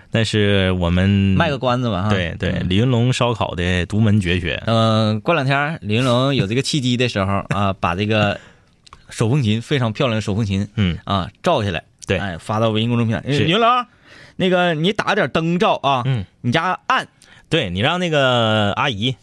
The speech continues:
Speaker 1: 让，让你妈妈拿那个手机那个手电，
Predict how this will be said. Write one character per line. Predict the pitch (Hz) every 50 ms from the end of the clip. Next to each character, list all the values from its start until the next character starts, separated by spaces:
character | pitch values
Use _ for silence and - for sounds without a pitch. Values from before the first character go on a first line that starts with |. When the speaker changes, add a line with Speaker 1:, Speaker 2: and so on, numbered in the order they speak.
| _ -
Speaker 1:
让， | - - 120 131 139 135 127 123 123
让 | 139 135
你 | 127
妈 | 127 123 98 90
妈 | 87 85 95 113 - _ _ _ -
拿 | 95 95 90 95 110
那 | 120 120
个 | 117
手 | - 101 90
机 | 90 104 110 117
那 | 123 127 117
个 | 113 117 113 110 110 110 107 104 104 104 101 101 101
手 | 104 - 104
电， | 95 117 160 175 139 -